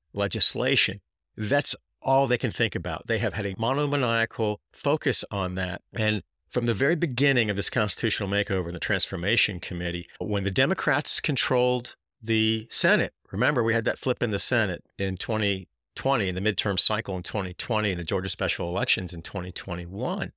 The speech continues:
So the N C double A and Power Five have been looking to the midterm elections from twenty twenty-two, the ones that just occurred,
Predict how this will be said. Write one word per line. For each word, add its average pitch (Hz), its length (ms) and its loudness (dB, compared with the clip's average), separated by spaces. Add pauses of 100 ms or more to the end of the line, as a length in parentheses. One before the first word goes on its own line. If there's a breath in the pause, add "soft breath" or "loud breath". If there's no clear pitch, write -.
(120)
So 127 200 4
the 120 140 2
N 156 100 2
C 151 140 2
double 143 240 2
A 131 40 2
and 117 80 0
Power 123 240 0
Five 117 280 -2
have 101 80 -2
been 101 180 -2
looking 156 380 -2
to - 160 0
the 127 80 0
midterm 127 640 0
elections 117 560 2
from 98 140 -2
twenty 120 360 0
twenty-two, 113 600 -2
the 90 80 -4
ones 95 180 -2
that - 100 -6
just 110 220 0
occurred, - 480 -2